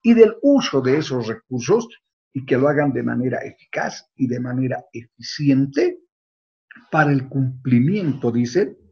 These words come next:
y ajuste oportuno de las políticas. Cuando decimos eso, que se logren esos objetivos que estén en función de esas políticas,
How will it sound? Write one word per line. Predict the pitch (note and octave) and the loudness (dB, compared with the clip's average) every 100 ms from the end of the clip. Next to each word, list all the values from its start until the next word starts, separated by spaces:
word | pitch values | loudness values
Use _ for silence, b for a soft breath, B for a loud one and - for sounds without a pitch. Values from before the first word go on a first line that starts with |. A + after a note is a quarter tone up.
| b b b | b b b
y | C3+ | -2
ajuste | C#3+ - G3+ F#3+ | -2 -2 -2 0
oportuno | F3 D#3 C#3+ - G#3 F3 | 2 0 0 -4 -2 2
de | D3 | 4
las | D3 C#3 - - | 2 -2 -12 -2
políticas. | D#3 D3+ F3 G3+ C4 G#3+ - C#3+ A#2 - - - _ _ _ _ _ _ - | 4 6 4 2 2 0 -4 -14 -8 -8 -8 -14 _ _ _ _ _ _ -10
Cuando | C3 A#2+ | -4 0
decimos | A#2+ A#2+ G3 G#3+ | 0 -2 -2 0
eso, | D#3+ D#3 G#3 B B B B - | 0 0 -2 B B B B 0
que | C3 C3 | 2 2
se | - B2+ | -4 -2
logren | D3+ D#3 D#3 D3+ | 0 2 0 0
esos | D3+ C#3 C3+ | -4 -2 -2
objetivos | A#2+ A2 A2 - C3+ B2+ B2+ | -2 -4 -6 2 4 4 0
que | B2+ | -4
estén | A#2+ A#2+ A#2+ | -6 -4 -2
en | A#2 | -2
función | A#2 A#2+ A#2+ A#2 | -4 -2 -2 0
de | |
esas | A#2 A2+ - | -2 -6 -14
políticas, | - A2 A#2 A#2 - E3+ E3+ - _ | -8 -2 -2 -4 0 0 0 -10 _